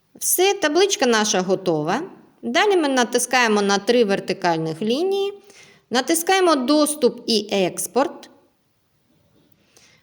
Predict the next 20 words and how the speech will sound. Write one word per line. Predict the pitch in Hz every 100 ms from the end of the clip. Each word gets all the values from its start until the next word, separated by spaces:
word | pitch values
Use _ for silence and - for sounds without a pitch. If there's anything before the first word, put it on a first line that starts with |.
| -
обираємо | 233 240 320 370 349
«Надати | 285 262 233 277 285 262
доступ». | 220 185 202 170 170 - 285 - - - _ _ _ _ _ _ _ _ _ _ _ _ _ _ _ _ _ _
У | - 233
вас | 302 320
внизу, | 311 320 320
дивіться, | 302 294 294 294
є | 269 269
«Без | 214 247 339 269
загального | 285 269 262 247 233 226 226
доступу», | 208 202 240 196 214 175 196
натискаємо | 202 202 214 214 - 202 185 175 175
на | 175
нього, | 175 170 160 160 180 269 339 - -
натискаємо | 202 208 220 220 214 190 175 170
«Змінити» | 180 190 202 269 403 - 392 - -
і | 247
змінюємо | 226 254 262 233 208 190 180 170
обмежений | 165 233 370 381 381 370
доступ | 320 330 320 320 285